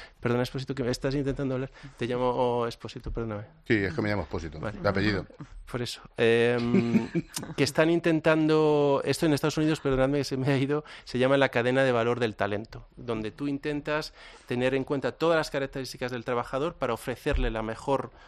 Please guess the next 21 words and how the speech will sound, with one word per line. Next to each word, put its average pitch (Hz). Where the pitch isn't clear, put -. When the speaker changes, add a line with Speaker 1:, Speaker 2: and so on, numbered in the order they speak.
Speaker 1:
oferta 127
posible 151
y 120
al 110
revés. 113
Para 123
una 156
empresa 165
tienes 135
toda 151
la 139
información 135
de 131
los 117
trabajadores 120
que 123
buscan 127
empleo 127
a 120
su -
alrededor 143